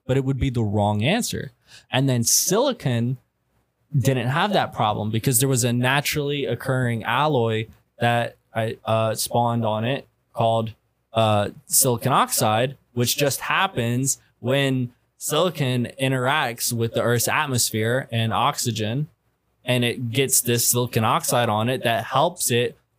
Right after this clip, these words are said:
moderate its temperature naturally. So we went with silicon, so it would have the better readings. All that to say, maybe the ghosts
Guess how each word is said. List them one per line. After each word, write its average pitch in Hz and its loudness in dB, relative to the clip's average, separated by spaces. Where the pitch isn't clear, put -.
moderate 127 0
its 120 0
temperature 165 -2
naturally. 165 -4
So 143 4
we 135 0
went 190 0
with 165 2
silicon, 139 0
so 135 0
it 147 -2
would 139 0
have 147 0
the 139 -4
better 139 0
readings. 120 -4
All 160 0
that 160 0
to 139 -4
say, 120 0
maybe 147 2
the 131 0
ghosts 139 -2